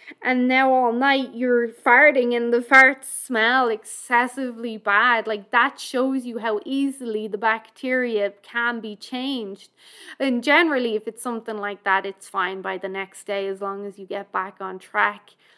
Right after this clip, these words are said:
Um, but it does show you how fast things can change. And then if none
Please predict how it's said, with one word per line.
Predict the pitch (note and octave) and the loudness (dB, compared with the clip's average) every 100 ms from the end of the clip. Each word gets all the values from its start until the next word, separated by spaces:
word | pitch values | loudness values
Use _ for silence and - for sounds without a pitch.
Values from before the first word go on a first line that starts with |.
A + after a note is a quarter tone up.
| _ - | _ -16
Um, | G3+ G3 G3 G3 G3 G3 F#3+ - | -6 0 2 0 -2 -10 -14 -16
but | G#3+ C#4 C4+ | -4 2 2
it | C4+ | 0
does | C#4 C4 - | -4 -6 -2
show | D4 C#4+ | 0 0
you | A3 G#3+ | -2 -4
how | A3 G#3 | -2 -2
fast | - G#3+ F#3 - - | 2 2 0 -8 -12
things | G3+ F#3+ | -10 -10
can | - G3+ | -12 -16
change. | - A#3+ G#3 - - _ _ _ _ - _ _ _ - | -10 -10 -10 -14 -20 _ _ _ _ -20 _ _ _ 0
And | F4 G4+ | 2 4
then | A4+ | 4
if | G#4+ G#4 | 2 0
none | G4 G#4 | 2 2